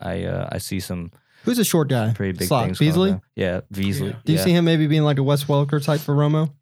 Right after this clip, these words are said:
Speaker 1: I mean, he was last year. Uh,
Speaker 2: You
Speaker 1: you
Speaker 2: see him
Speaker 1: know,
Speaker 2: keeping that role, maybe improving a little bit more?
Speaker 1: Yeah, I don't, I don't see any reason why not. You know, I, I know they kinda use him and Witten as kinda outlets and really take more shots with,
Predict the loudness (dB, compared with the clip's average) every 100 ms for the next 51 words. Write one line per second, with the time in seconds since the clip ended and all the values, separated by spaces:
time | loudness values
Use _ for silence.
0 | -2 2 4 4 4 2 2 2 0 0
1 | -2 -2 -4 -4 -2 0 0 -2 -2 -4
2 | -6 -2 0 2 2 2 2 2 2 2
3 | 2 0 0 0 2 2 4 4 4 2
4 | 2 2 0 0 0 2 0 0 -2 -2
5 | -2 0 0 0 0 0 2 2 2 2
6 | 0 -2 -4 -2 0 0 0 -4 -8 _
7 | _ _ _ _ -4 0 2 2 0 0
8 | 0 2 0 0 0 0 -2 0 2 0
9 | -2 -4 -4 -2 -2 -2 -2 -2 -2 -2
10 | -2 0 -2 -2 -4 -4 -8 -8 -6 -4
11 | -4 -2 -4 -2 -2 0 0 0 0 -4
12 | -8